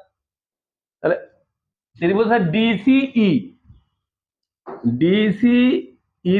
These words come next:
ত্রিভুজ সমান কি পাবো? হাফ into two into two সেন্টিমিটার স্কয়ার কেটে গেল, তাহলে টু সেন্টিমিটার স্কয়ার, বুঝছো কিনা? তাহলে আমি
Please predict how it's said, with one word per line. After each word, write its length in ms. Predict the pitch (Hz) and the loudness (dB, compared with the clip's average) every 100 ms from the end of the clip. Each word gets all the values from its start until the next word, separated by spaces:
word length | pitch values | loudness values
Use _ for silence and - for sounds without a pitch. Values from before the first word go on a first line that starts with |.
| 196 | 0
ত্রিভুজ 360 | 196 202 240 - | 0 2 0 0
সমান 220 | 220 214 214 | 0 0 0
কি 80 | 220 208 | -2 0
পাবো? 240 | 208 240 269 - - _ _ _ _ _ _ _ - | 2 2 2 -2 -12 _ _ _ _ _ _ _ -10
হাফ 440 | 151 170 196 226 220 190 180 | 0 4 4 4 0 -2 0
into 340 | 185 196 220 254 269 - _ _ _ _ _ _ _ _ _ _ _ _ 208 | 0 2 4 2 -2 -10 _ _ _ _ _ _ _ _ _ _ _ _ -2
two 200 | 214 247 254 | 0 2 2
into 260 | 208 180 202 196 196 | 0 2 0 2 0
two 220 | 208 269 320 - _ _ _ _ _ _ _ _ _ _ _ _ | 0 0 -2 -6 _ _ _ _ _ _ _ _ _ _ _ _
সেন্টিমিটার 380 | 208 190 175 175 175 | -2 0 0 0 -2
স্কয়ার 240 | - 117 - - | -2 -4 -4 -4
কেটে 200 | 151 170 | -4 0
গেল, 120 | 175 208 254 - - _ _ - _ | 0 2 0 -4 -16 _ _ -20 _
তাহলে 200 | 135 147 156 - | -4 -2 -2 -2
টু 100 | 208 247 | 0 0
সেন্টিমিটার 460 | 226 196 175 151 135 120 | 0 0 2 2 0 -2
স্কয়ার, 300 | - 101 82 - _ _ _ _ _ _ _ _ _ _ _ _ _ _ | -6 -10 -10 -14 _ _ _ _ _ _ _ _ _ _ _ _ _ _
বুঝছো 160 | 156 247 | -6 -2
কিনা? 160 | 233 175 - - _ _ _ _ _ _ _ _ _ _ _ _ _ _ _ - _ - | 0 0 -2 -10 _ _ _ _ _ _ _ _ _ _ _ _ _ _ _ -20 _ -4
তাহলে 200 | 156 208 | 0 2
আমি 80 | 220 | 0